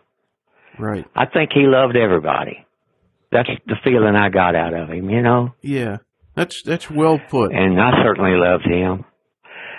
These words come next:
Speaker 2: Naomi, my co-writer, actually knew him better than I did. I didn't know him that well.
Speaker 1: Tell me, what was it like when you heard that somebody who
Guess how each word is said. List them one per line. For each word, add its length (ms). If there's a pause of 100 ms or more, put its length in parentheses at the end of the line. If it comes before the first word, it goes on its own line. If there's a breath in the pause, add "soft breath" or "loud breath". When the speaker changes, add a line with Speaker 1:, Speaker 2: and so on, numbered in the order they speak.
(120)
Speaker 2:
Naomi, 500
my 180
co-writer, 480
actually 300
knew 220
him 140
better 280
than 120
I 160
did. 220
I 140
didn't 280
know 140
him 160
that 180
well. 360 (1040 loud breath)
Speaker 1:
Tell 200
me, 160
what 280
was 200
it 160
like 440 (100)
when 180
you 200
heard 340
that 220
somebody 760 (120)
who 280